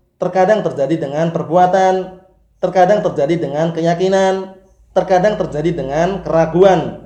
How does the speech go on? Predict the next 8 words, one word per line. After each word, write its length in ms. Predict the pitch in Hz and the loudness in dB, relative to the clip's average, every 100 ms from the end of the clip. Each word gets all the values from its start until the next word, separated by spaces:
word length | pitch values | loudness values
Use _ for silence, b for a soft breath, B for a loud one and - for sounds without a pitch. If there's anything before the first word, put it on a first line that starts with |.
| - | -12
pada 400 | - 151 156 160 | -4 -2 0 0
salah 240 | 160 156 151 | -2 -4 -4
satu 680 | 156 156 170 180 196 196 135 | -4 -4 -2 0 -2 -4 -8
daripada 480 | 135 147 151 139 143 | -6 -4 -4 -4 -4
perkara-perkara 880 | 135 139 156 165 147 - 131 123 120 | -6 -8 -4 -4 -6 -8 -8 -8 -8
agama 240 | 117 117 | -10 -10
ini. 80 | 113 | -4
Ragu 480 | 160 165 165 180 | -2 0 2 4